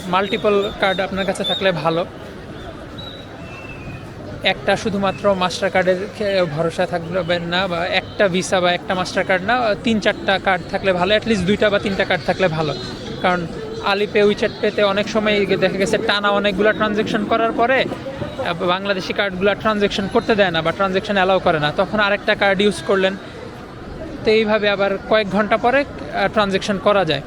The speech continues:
তো মাল্টিপল কার্ড থাকাটা খুব ইম্পর্ট্যান্ট। একটা ট্রান্সলেটর অ্যাপও সাথে রাখবেন।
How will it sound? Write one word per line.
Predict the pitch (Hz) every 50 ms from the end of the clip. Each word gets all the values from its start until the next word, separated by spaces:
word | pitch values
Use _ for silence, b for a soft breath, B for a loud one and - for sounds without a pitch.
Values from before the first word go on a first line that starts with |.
| - - - - - - - -
তো | - 214
মাল্টিপল | 190 196 202 196 - 226 - 226 214
কার্ড | 202 - 214 190 - -
থাকাটা | - 196 202 202 214
খুব | 202 - 220 185
ইম্পর্ট্যান্ট। | 185 170 151 156 151 143 156 147 - - - - - - - - - - - - - - - - - - - - - - 571 - - - - - - - - - - - - - - - - - - - - - - - - - - - - - - - - - - - - - - - - - - - - 165 - - - - - -
একটা | 196 175 - - 190
ট্রান্সলেটর | 190 - - 220 208 208 196 - - 208 202 - 208 202
অ্যাপও | 196 190 185 175 196 196
সাথে | 180 - 185 175 - 185
রাখবেন। | 180 175 165 165 160 180 196 220